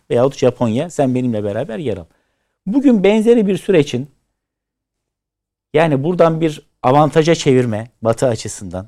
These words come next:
gibi yorumladığını ve benzeri bir sürecin bu sefer süratle işlediğini görüyoruz. Yani Almanya'da bundan bir ay evvel bana deseniz ki ya burada bir trafik lambası hükümeti var. İçinde hür demokratlar var.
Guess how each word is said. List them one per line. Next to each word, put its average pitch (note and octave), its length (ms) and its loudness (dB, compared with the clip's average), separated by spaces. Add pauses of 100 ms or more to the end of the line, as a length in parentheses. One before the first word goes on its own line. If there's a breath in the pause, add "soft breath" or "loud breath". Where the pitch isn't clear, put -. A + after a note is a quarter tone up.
gibi B2 200 -4
yorumladığını A#2+ 720 0
ve C3+ 140 0
benzeri D#3 380 0
bir D#3 80 -4
sürecin D3 400 -4
bu E3+ 60 -14
sefer F#3+ 260 -2
süratle F#3+ 580 0
işlediğini A#2 440 -4
görüyoruz. F2 440 -14
Yani D3 360 2
Almanya'da F3 720 2 (1200)
bundan F#3+ 360 2
bir F#3+ 100 4
ay E3+ 140 8
evvel D#3 200 4
bana D3 240 2
deseniz D3+ 440 -2
ki - 160 -20 (1000)
ya C#3+ 180 2
burada E3 220 0
bir D3+ 80 -2
trafik D#3 400 -4
lambası C#3 360 -2
hükümeti B2+ 400 -6
var. A2 220 -6 (600)
İçinde C3 400 -4
hür C3 220 -2 (140)
demokratlar A#2 680 -4
var. E2+ 320 -16